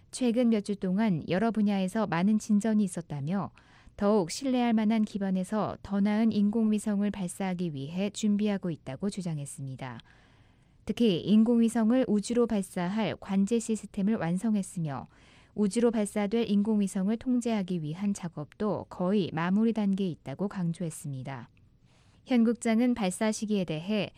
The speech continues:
특정한 날짜나 기념일에 발사하는 것을 목표로 하고 있진 않다며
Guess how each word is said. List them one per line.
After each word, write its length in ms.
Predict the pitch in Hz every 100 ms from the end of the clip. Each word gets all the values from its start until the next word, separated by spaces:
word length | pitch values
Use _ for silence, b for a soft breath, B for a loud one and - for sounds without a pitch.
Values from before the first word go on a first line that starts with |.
| b b -
특정한 520 | 262 - 247 247 226
날짜나 480 | 190 185 190 214 226
기념일에 580 | 214 220 214 196 220 214
발사하는 640 | 175 165 - 202 196 180
것을 400 | 156 147 - 202
목표로 420 | 170 185 - 233
하고 260 | 233 220 208
있진 300 | 185 - 202
않다며 540 | 160 165 202 170 123